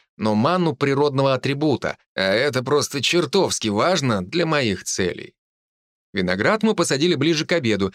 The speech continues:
и отправились в гномью купальню. Все были в купальниках и плавках, а уровень манны...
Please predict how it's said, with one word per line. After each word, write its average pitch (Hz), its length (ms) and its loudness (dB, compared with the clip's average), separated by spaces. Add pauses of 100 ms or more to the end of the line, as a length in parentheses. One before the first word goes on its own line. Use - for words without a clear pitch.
(140)
и 101 60 -2
отправились 113 600 0
в 104 60 -10
гномью 113 420 2
купальню. 92 720 -6 (280)
Все - 220 -4
были 82 160 -6
в - 80 -18
купальниках 120 720 -4
и 92 40 -6
плавках, 139 640 -4 (280)
а 107 220 -2
уровень 120 420 2
манны... 117 640 0